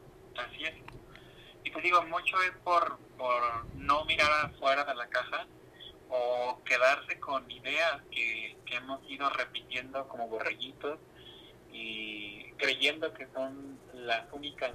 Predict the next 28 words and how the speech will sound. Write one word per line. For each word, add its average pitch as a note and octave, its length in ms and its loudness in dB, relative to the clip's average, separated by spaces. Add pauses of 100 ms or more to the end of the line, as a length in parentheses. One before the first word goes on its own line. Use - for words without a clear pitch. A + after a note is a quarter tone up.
válidas, C3+ 500 0 (500)
cuando, B2+ 640 2 (140)
pues, B2+ 180 -4
en B2 440 -12
general B2+ 460 2 (420)
hay D3 180 0
muchas D#3+ 540 0 (220)
formas D3 460 0 (240)
de B2 140 -8
familia. A#2+ 560 -4 (720)
Y, C3+ 260 2
y, C3 380 2
y C3+ 240 10
en C#3+ 100 4
estos G3 300 4
ejemplos E3+ 420 4
que D3+ 80 -8
te C3 120 -8
puse, C#3+ 300 -8 (140)
no D3+ 140 4
te E3 120 -2
puse D3 300 -8
ejemplos D3+ 540 0 (560)
de B2 100 -2
familias B2+ 500 0 (140)
homoparentales. B2+ 880 -2 (380)
O - 120 -8
sea, A#2 300 0